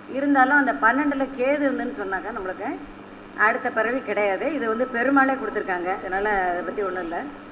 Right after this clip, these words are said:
பொதுவாக அனைவரும் ஒவ்வொரு மாதமும் முக்கியத்துவம் கொடுக்கும் விஷயம்னா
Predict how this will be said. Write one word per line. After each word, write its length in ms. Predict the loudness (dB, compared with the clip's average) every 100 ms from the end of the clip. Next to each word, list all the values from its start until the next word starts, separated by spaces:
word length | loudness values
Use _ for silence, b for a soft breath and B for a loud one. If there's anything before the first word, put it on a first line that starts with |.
| -16 -16 -16 -16 -16 -16 -16 -18 -18 -18 -18 -18 -18 -18 -18 -2
பொதுவாக 580 | 2 4 8 6 8 6
அனைவரும் 540 | 6 4 4 4 2
ஒவ்வொரு 280 | 2 0 2
மாதமும் 400 | 4 4 4 0
முக்கியத்துவம் 400 | -2 -4 -4 0
கொடுக்கும் 280 | 0 0 -2
விஷயம்னா 260 | -2 -2